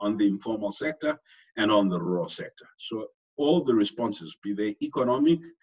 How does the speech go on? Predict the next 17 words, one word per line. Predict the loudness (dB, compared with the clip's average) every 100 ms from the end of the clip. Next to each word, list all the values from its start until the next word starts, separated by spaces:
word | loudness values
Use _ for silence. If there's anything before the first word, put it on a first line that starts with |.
| _ _ _ -2
or | 0 2
biomedical | 2 2 2 2 2 0 -2 -2 -6 -6
or | -2
military, | 2 4 2 -2 -8 -8
have | -12 -12 -2
tended | 0 0 -6 -10
to | -12 -12 -14
focus | -8 -6 -8 -12 -6
on | -4 -2 -6 _ _ _
what | -4 -4
is | -6
so-called | -4 -4 -2 -6 -8
formal | -8 -6 -6 -6
sector. | -8 -12 -12 -20
So | -6 0
that | 2 4
means | 2 2